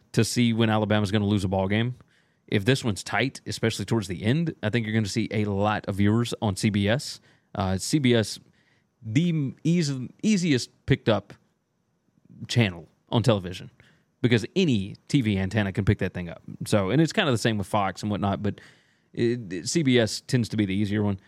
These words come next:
Uh, Colorado and Oregon, uh, there is a chance that that one does just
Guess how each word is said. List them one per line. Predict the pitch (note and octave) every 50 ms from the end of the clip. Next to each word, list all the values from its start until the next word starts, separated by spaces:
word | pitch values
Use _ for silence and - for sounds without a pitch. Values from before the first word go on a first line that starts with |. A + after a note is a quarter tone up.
| _ _ _ _ _ -
Uh, | G#2 G2+ G2 G2+ G2 F#2+ - - A2
Colorado | - D#3 F#3 F3+ D#3+ D3+ C#3 C3+
and | B2 A#2
Oregon, | A#2 A#2 A#2 G#2+ A2 A2 G#2 G2+ - _ _ _ _ _ _ _ _
uh, | - G#2+ - - G#2 F2+ _ _
there | E3 F#3 G3 F3
is | C3 G#2 A2
a | A2
chance | G2 - - - A2+ A2+ A2+ G2+ -
that | -
that | A2 G#2+ A2+ F#2+
one | G2 A2 G2+
does | G#2 G2 F#2+ F2
just | - - A2+ G#2 F#2+ - -